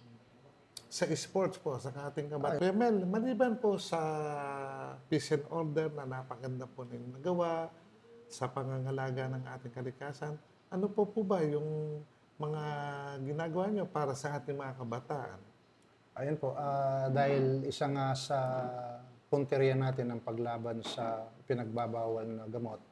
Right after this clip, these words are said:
Speaker 1: Mhm.
Speaker 2: Sa mga kabataan ay naglulunsad ako ng programa para sa, ah, sport o mga palaro.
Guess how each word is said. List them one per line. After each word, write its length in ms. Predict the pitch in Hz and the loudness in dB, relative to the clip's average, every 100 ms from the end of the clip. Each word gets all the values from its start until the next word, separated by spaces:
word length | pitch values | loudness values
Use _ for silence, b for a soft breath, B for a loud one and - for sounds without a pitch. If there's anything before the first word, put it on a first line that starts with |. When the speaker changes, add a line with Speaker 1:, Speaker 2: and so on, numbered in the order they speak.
| - | -18
Speaker 1:
Mhm. 260 | 117 110 127 131 - - - - - - | -12 -10 -10 -12 -16 -20 -20 -20 -20 -10
Speaker 2:
Sa 160 | - | -4
mga 180 | 170 180 | 0 0
kabataan 580 | 160 160 160 160 156 151 | 2 2 6 8 8 6
ay 180 | 139 139 135 131 | 4 4 4 4
naglulunsad 640 | 131 135 139 135 131 131 | 4 6 6 6 4 2
ako 200 | 127 131 | 0 0
ng 160 | 127 123 | -2 -2
programa 560 | 127 120 117 120 117 | -2 0 0 -2 -2
para 280 | - 113 113 | -4 -2 -2
sa, 360 | 107 - 113 110 107 B B B B B - | -4 -4 -6 -6 -14 B B B B B -18
ah, 300 | - 120 117 | -6 -2 -2
sport 720 | 120 - - 135 127 131 - | -2 -6 0 2 2 -4 -14
o 100 | 120 | -8
mga 260 | 113 113 110 | -6 -4 -6
palaro. 500 | 110 107 107 123 123 | -6 -6 -4 -2 -4